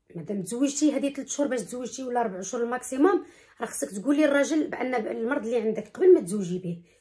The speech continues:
ماشي حتى لدابا عاد كتقولي لهم، آه، برودات الاطراف وما كنقدرش نهز وما كنقدرش نحط. وحنا كنشوفوك كتهزي وكتحطي والفيديوهات ديالك ناشطه فيهم، تبارك الله، ما شاء الله عليك،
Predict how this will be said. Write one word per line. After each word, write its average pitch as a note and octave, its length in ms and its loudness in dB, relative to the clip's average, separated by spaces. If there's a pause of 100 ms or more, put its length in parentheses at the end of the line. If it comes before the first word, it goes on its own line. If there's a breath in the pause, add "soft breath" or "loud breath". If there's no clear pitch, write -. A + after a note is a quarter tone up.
(120 soft breath)
ماشي B3+ 240 -6
حتى D4 100 -2
لدابا A#3 280 -2
عاد A#3+ 100 -6
كتقولي A3 380 -8
لهم، A3+ 240 -4 (400 loud breath)
آه، G#3+ 380 -4
برودات A#3 460 -4
الاطراف C#4 960 2
وما A3 160 -4
كنقدرش A3+ 580 -6
نهز A3 440 0
وما A#3+ 140 -2
كنقدرش A3+ 500 -4
نحط. A#3 420 -2 (300 soft breath)
وحنا F4+ 180 2
كنشوفوك B3 520 -4
كتهزي F#3 360 -6
وكتحطي D4 720 -4
والفيديوهات G#3+ 540 -2
ديالك G#3+ 400 -4 (720 soft breath)
ناشطه C#4 360 0
فيهم، D4 460 0
تبارك C#4 260 -4
الله، C#4 160 0
ما C4+ 100 -2
شاء C4+ 180 -4
الله B3 140 -4
عليك، A3+ 460 -4